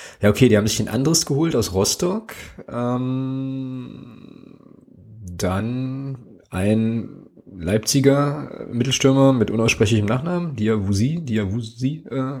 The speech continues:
geliehen. Lorch von, von Sonnenhof, ja, und den Kuhn von, von Sandhausen aus der zweiten Liga. Siehst du die als Aufstiegs-, mit, Mitfavorit da oben in der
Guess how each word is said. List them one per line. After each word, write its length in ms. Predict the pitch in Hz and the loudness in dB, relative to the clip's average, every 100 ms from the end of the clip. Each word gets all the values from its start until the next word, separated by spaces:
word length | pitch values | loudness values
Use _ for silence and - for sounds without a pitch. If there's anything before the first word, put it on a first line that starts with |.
| - | -14
geliehen. 560 | - 101 95 117 170 196 - - - - - - | -10 -2 2 2 2 -2 -10 -20 -16 -14 -14 -2
Lorch 420 | 101 101 147 175 - | 6 8 8 6 4
von, 540 | - 120 123 123 113 - 113 | 4 4 2 0 -4 -8 -10
von 280 | 110 117 110 | -2 2 6
Sonnenhof, 880 | 101 139 147 170 185 - - - - - _ _ _ | 6 6 2 2 0 -2 -10 -12 -16 -20 _ _ _
ja, 140 | 98 95 | -2 -2
und 140 | 98 | 0
den 120 | 110 | -2
Kuhn 360 | 95 - 123 139 | -2 0 0 2
von, 420 | 135 110 113 113 | 0 -2 -2 -4
von 180 | 110 107 | -6 -2
Sandhausen 400 | 104 90 101 113 | 0 4 4 6
aus 60 | 107 | 4
der 80 | |
zweiten 280 | 101 - 107 85 | 4 4 4 2
Liga. 380 | 80 82 82 - - - - - - - - - | 2 0 -4 -10 -20 -20 -18 -14 -14 -14 -18 -8
Siehst 260 | - 104 139 | 2 4 4
du 40 | |
die 80 | 135 | 4
als 120 | 123 | 4
Aufstiegs-, 680 | 104 - 208 - - - - _ _ _ _ _ _ _ _ _ - - | 2 -2 0 0 -2 -4 -12 _ _ _ _ _ _ _ _ _ -20 -10
mit, 400 | 120 156 - - | -8 -6 -8 -6
Mitfavorit 760 | 143 - 185 170 175 190 - | -8 -8 -6 -6 -8 -10 -8
da 60 | 117 | -6
oben 220 | 117 143 | -6 -8
in 140 | 135 | -10
der 340 | 131 131 135 | -10 -10 -10